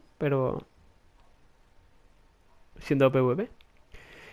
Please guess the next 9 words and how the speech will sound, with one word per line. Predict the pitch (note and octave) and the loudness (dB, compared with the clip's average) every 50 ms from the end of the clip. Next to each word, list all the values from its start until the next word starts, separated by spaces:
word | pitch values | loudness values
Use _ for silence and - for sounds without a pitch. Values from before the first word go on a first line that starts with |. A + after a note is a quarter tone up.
| - - - | -20 -8 -2
Y | - D#3+ D3 C#3 C3+ C3+ C3+ C3+ C3 B2+ B2+ | 2 4 6 6 6 6 6 6 6 6 6
ya | C3 C#3+ | 4 4
subiré | C#3+ - F3 E3+ E3+ F3+ | 4 6 6 6 6 6
otro | F3+ E3+ E3+ E3+ D#3 | 6 6 6 6 6
vídeo | D#3 F3 G#3 A#3+ A3+ B3+ - | 6 6 4 4 2 2 2
en | A2+ B2+ | 2 2
el | C3 A#2 - | 2 0 0
que | - B2+ B2 | 0 -2 0
por, | - B2+ B2+ B2 C3 - | 2 2 2 2 0 -2